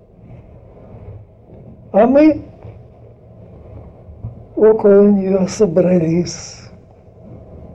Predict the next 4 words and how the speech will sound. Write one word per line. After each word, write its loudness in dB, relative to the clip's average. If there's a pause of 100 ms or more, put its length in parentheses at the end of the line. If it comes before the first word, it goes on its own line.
(920)
Собрались 2
именно 0
как -6 (800)
осиротевшие 0